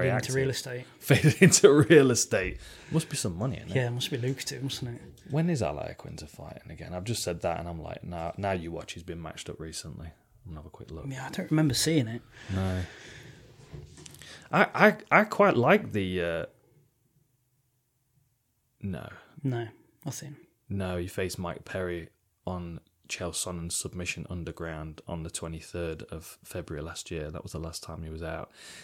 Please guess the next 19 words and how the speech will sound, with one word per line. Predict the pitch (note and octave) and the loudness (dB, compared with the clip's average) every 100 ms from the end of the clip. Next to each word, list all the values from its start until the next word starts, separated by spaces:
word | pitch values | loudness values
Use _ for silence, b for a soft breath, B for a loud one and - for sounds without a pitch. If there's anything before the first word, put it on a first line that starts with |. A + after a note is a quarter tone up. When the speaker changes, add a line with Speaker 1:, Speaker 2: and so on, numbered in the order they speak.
| B | B
Speaker 1:
You | D3+ | 4
seen, | D3+ F3+ E3+ E3+ | 8 10 10 10
uh, | E3 D3+ - - _ - | 8 8 4 -6 _ -2
Sonnen | - D3+ D3 | 4 6 6
and | C#3+ D3 D3 | 6 6 6
Jones | D3+ D#3 D3 | 8 8 8
going | A#2+ F#2+ | 4 2
back | E2+ F2 F#2 | 2 0 -4
and | D#2+ | -10
forth? | E2+ C2 E2+ - - - | -6 -6 -6 -10 -20 -6
Speaker 2:
Yeah. | C3 C#3 C#3 A#2+ B B B B B B B B B B | 2 4 4 2 B B B B B B B B B B
Yeah. | D3+ D#3+ D#3+ C3 B B - - - - - | 6 10 10 8 B B -20 -20 -20 -20 -6
I | F#3+ | 0
mean, | G#3+ A#3 G#3+ - - _ - - | 4 4 2 -2 -20 _ -20 -4
I | G#3+ | 0
sort | - C#4+ - | 2 2 0
of | G3 | 0
understand. | F#3 - - - | 2 -2 -4 -14
Uh, | - | -14